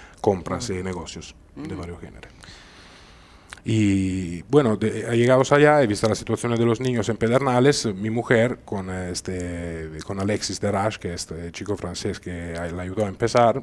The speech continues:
Speaker 1: decidieron quedarse y, bueno, decidieron, em, eh, ver si había alguna real-, realidad que pudiera ayudar a estos niños para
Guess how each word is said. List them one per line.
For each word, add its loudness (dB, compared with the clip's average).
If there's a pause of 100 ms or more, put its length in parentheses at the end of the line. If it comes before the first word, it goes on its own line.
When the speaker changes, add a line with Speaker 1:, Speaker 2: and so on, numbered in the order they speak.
(120)
Speaker 1:
decidieron -2
quedarse 2 (100)
y, -6 (1300)
bueno, 2
decidieron, 2
em, 0
eh, -4
ver 2
si 0
había 6
alguna 0
real-, 2
realidad 4
que -2
pudiera 0
ayudar 0
a 2
estos -6
niños -2
para 2